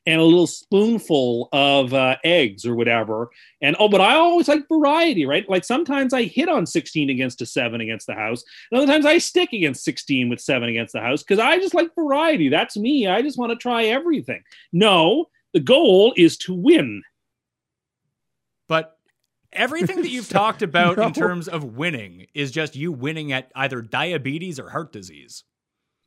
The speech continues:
Speaker 1: Oh, please stop saying that. It's about making
Speaker 2: You're
Speaker 1: sure
Speaker 2: eating, you're eating
Speaker 1: that
Speaker 2: at McDonald's one point five times per day at the moment. You're talking about
Speaker 1: Well
Speaker 2: going to a buffet and eating so much you can't,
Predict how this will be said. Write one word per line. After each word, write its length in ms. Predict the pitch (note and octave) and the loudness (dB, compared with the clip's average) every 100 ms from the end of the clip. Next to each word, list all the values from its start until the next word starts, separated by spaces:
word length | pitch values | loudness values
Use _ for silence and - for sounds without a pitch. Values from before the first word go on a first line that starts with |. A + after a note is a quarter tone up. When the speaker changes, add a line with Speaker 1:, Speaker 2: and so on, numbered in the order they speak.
| _ | _
Speaker 1:
Oh, 460 | C4+ A#3+ G#3+ A3+ G3 - | 0 2 4 2 -4 -8
please 460 | - B2+ F2+ - | -16 -14 -14 -18
stop 300 | - D#3 C#3+ | -6 -4 -4
saying 400 | - G#2+ F2+ F2 | -8 -12 -12 -16
that. 200 | E2 F2 - | -20 -20 -8
It's 200 | A2 - | -4 -2
about 520 | F#3 - D3 D3 A#3+ _ _ _ _ _ | -2 0 2 2 -2 _ _ _ _ _
making 220 | D3+ C#4 | 0 2
Speaker 2:
You're 120 | D#4+ E4+ | 2 2
Speaker 1:
sure 120 | D#4 | 2
Speaker 2:
eating, 140 | D#4+ | 0
you're 100 | - | 0
eating 280 | - D#4+ E4+ | 0 0 -2
Speaker 1:
that 20 | |
Speaker 2:
at 60 | E4 | -2
McDonald's 600 | D#4 - C4 C4+ G3 E3 - | -2 0 2 2 -2 -8 -10
one 500 | F3+ D3 F3 C4+ D4 | -8 -4 0 0 0
point 320 | A3+ A#3+ B3+ | -6 -6 -4
five 360 | - G#3 G#3+ G#3 | 2 4 4 -2
times 380 | - F#3+ F#3+ F3+ | -8 -8 -8 -8
per 140 | G3 | -10
day 400 | D#3 D3 D3 A#2+ | -6 -4 -4 -6
at 200 | A#2 A2+ | -8 -12
the 60 | G#2 | -14
moment. 380 | F2+ D2 A#2 - - - | -18 -20 -20 -20 -20 -10
You're 100 | F3+ | -2
talking 320 | A3 C#4 C4+ | 2 2 2
about 260 | C4 C4+ B3+ | 2 4 4
Speaker 1:
Well 100 | A#3+ | 4
Speaker 2:
going 140 | A#3 | 0
to 120 | A#3 A#3 | -2 -2
a 60 | |
buffet 580 | F3 G#3+ G3 G#3+ G3+ F3 | 2 2 4 2 2 2
and 180 | E3+ F#3 | -2 -4
eating 300 | G#3+ G#3+ F#3+ | -6 -6 -6
so 260 | - G3+ | -4 -2
much 240 | F#3+ F#3 - | -2 -4 -6
you 120 | D#3+ | -16
can't, 340 | - F#3 G3 | -14 -14 -14